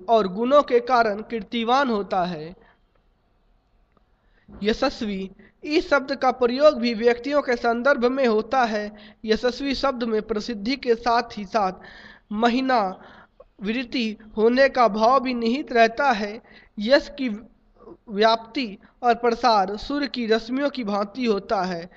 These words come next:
यश उज्जवल है, कीर्ति का घोतक है। साहित्य में यश का रंग श्वेत माना गया है। यशस्वी व्यक्ति आदर्श,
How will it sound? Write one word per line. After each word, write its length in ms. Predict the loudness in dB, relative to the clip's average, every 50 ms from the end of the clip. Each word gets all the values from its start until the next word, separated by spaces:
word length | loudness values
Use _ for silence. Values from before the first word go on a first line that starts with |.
| -20 -20 _ _ -4
यश 260 | 2 2 2 2 0
उज्जवल 460 | -8 -8 -8 -6 -2 2 2 2 4 2
है, 240 | 0 0 -2 -6 -10 -20 -20 -20 _ -10
कीर्ति 380 | -8 -8 -8 -6 -6 -6 -4
का 180 | 0 2 0 2
घोतक 440 | 2 0 -4 -4 0 0 0 0 0 -2
है। 340 | -4 -4 -4 -4 -6 -10 -18 -20 _ _ _ _ _ -4
साहित्य 360 | -2 4 4 4 4 4 0
में 200 | -4 0 2 2
यश 280 | 2 2 0 -2 -2 -6 -4 0
का 120 | 2 2
रंग 320 | 2 2 0 0 -2 -4 -10 -12 -16 -20 _ _ _
श्वेत 380 | -6 4 6 8 8 6 4
माना 320 | 0 2 2 2 2 0 0
गया 300 | 0 0 0 2 2 2
है। 340 | 0 0 -2 -4 -6 -8 -12 -18 -20 -18 -6 -4
यशस्वी 500 | -4 -2 0 -2 -2 -2 -4 -4 -4 -2
व्यक्ति 480 | 0 0 -2 -2 -2 -10 -12 -12 -10
आदर्श, 460 | -6 -2 0 0 0 2 0 0 0